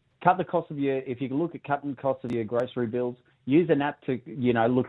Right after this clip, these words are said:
for cheaper price of petrol. You know, sell unwanted items, switch your savings account, reduce your, your energy bill as much as you can, and use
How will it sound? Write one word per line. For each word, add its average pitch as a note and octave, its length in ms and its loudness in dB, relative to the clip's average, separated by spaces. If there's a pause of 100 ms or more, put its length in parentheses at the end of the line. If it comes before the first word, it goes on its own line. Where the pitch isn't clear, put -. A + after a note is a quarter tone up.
for B2 80 -2
cheaper A#2 320 -2
price A#2 400 4
of G#2 160 -8
petrol. A#2+ 460 -2 (680)
You B2+ 100 2
know, B2+ 180 6 (220)
sell E3 200 6
unwanted B2+ 460 -2
items, A2+ 400 -4 (240)
switch D3 280 -2
your A#2+ 140 -6
savings A2 320 0
account, A2+ 380 -8
reduce C3 460 2
your, A#2 340 6
your A2+ 240 -2
energy A2+ 320 0
bill A2+ 240 0
as G#2 100 -4
much A2+ 240 -6
as G#2 100 -8
you G#2 100 -6
can, A2+ 340 -4
and A2+ 260 -2
use C#3+ 280 6